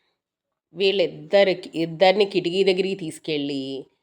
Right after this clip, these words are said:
ఆ కిటికీలోంచి వీళ్ళిద్దరి తలలు బయట పెట్టించమన్నాడు. అనేసరికి వీళ్ళిద్దరిని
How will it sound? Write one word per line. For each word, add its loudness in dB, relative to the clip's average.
ఆ -10
కిటికీలోంచి 0
వీళ్ళిద్దరి 0
తలలు 0
బయట 0
పెట్టించమన్నాడు. -6
అనేసరికి -6
వీళ్ళిద్దరిని -4